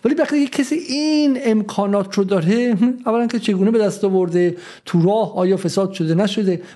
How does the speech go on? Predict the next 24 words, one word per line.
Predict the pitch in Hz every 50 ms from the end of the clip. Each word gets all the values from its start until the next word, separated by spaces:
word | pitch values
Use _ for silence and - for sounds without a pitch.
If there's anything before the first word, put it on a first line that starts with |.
| _ -
و |
این | 226 285 294 247
قدرت | 240 226 214 - 226 196 208
اقتصادی | 240 220 196 220 196 196 220 214 202 180 196 214 254 294 277 240 - - _ _ _ _ -
هیچ | - 240 285 294 277 - - 320 - - _ _ _ _ _ -
راه | 208 180 156 180 202 208 202 190 185
نظارتی | 202 214 208 202 196 180 170 175 190 190 180 196 196 196 214 262 262 - - 269
نداره | 262 302 320 311 277 220
از | 190 170 147 156 165
طرف | - - - 180 180 180
من | 185 175 175 175 175 170
به | 170 170
عنوان | 160 165 165 170
شهروند | 160 - 175 156 143 131 139 147 147 147 143
عادی، | - 147 139 135 127 127 131
درسته؟ | 120 143 180 196 196 196 - 170 151 147 147 - - - - - - - - - -
حالا | - 262 262
می‌خوام | 247 226 214 294
اینجا | - 254 240 -
شما | - 262 262
نگه | 247 247 214 233 220 175
دارم، | 175 175 160 156 175
بفرمایید | 196 - 156 127 120 117 113
شما. | - 143 131